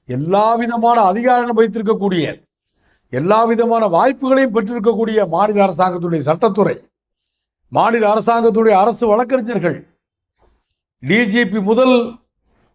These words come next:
கிராமம் வரை இருக்கக்கூடிய இந்த பிரம்மாண்டமான இந்த காவல்துறையுடைய அணி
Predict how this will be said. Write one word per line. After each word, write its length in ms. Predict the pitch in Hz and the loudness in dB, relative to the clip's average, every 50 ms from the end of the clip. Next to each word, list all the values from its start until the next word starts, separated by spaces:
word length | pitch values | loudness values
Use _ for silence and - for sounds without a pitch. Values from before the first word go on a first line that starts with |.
| _ - | _ -4
கிராமம் 400 | 139 151 180 220 233 240 240 226 | -2 0 0 0 0 -2 -2 -2
வரை 260 | 226 240 240 233 214 | -2 0 0 0 -2
இருக்கக்கூடிய 600 | 208 208 202 196 185 196 208 202 202 196 185 175 | -2 -2 -4 -4 -4 -2 -2 0 2 2 2 0
இந்த 140 | 156 151 147 | -2 -4 -6
பிரம்மாண்டமான 760 | - 147 170 196 226 262 269 262 254 254 240 262 262 254 254 247 208 160 - - _ _ _ _ | -6 -4 -2 -2 0 0 0 0 0 0 0 2 2 4 4 2 2 0 -2 -8 _ _ _ _
இந்த 160 | - 147 151 | -6 -4 -4
காவல்துறையுடைய 680 | 143 147 151 190 226 226 226 - 165 208 196 190 185 175 | 0 2 2 2 4 4 2 2 2 0 0 2 2 2
அணி 320 | 156 151 190 233 226 - | 2 2 0 0 -4 -10